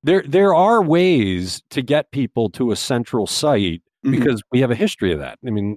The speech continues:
Speaker 1: every election day that happens. So there are ways of doing it. And as Laura points out, if it's a central location, there is public transportation to it.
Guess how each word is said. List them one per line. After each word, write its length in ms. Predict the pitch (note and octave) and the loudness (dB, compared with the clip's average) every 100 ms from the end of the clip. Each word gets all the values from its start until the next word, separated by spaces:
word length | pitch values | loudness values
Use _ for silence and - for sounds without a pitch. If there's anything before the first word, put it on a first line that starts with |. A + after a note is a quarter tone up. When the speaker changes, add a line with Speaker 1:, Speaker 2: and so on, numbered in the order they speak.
| - | -8
Speaker 1:
every 340 | G2+ G2 G#2 - | -8 -6 -6 -4
election 520 | A2+ A#2+ D3 B2 F2+ | 0 0 0 -4 -4
day 180 | E2 E2 | -4 -4
that 220 | E2 D2+ | -4 -4
happens. 580 | G#2+ F#2+ - F2+ E2+ - _ _ _ _ | -2 -2 -2 -4 -6 -10 _ _ _ _
So 220 | - E3+ | 0 2
there 180 | D3+ E3+ | 4 2
are 180 | F#3+ A3+ | 2 2
ways 300 | F3+ D#3 A#2+ | 4 2 0
of 140 | G#2+ | -2
doing 320 | B2+ G#3+ B2+ | 0 0 0
it. 160 | F#2+ A2+ | -4 -6
And 100 | D3+ | -4
as 140 | C3+ | -6
Laura 240 | C#3 C#4 G2 | -6 -6 -6
points 340 | - F#2+ - | -6 -6 -6
out, 220 | F#2 A2 | -6 -6
if 80 | D3 | -8
it's 180 | - - | -10 -6
a 160 | B2 G#2+ - _ - | -4 -4 -8 _ -6
central 800 | - F3 F3+ - D3+ A#2+ A2 - _ | -2 0 0 0 0 2 0 -6 _
location, 760 | B2 A2+ - A#3+ - G#2 F#2 G2 | -2 -2 -2 -6 -4 -4 -4 -4
there 180 | C#3+ D#3+ | 0 2
is 480 | A#3+ D#4 F2 - - - | 2 0 -4 -12 -18 -6
public 300 | A2 F#2+ E2+ | -4 -4 -6
transportation 800 | F#2+ D#2+ - F#2 F2 D#2+ - - | -6 -6 -10 -10 -10 -10 -16 -12
to 160 | A#2+ | -12
it. 80 | G#2+ | -12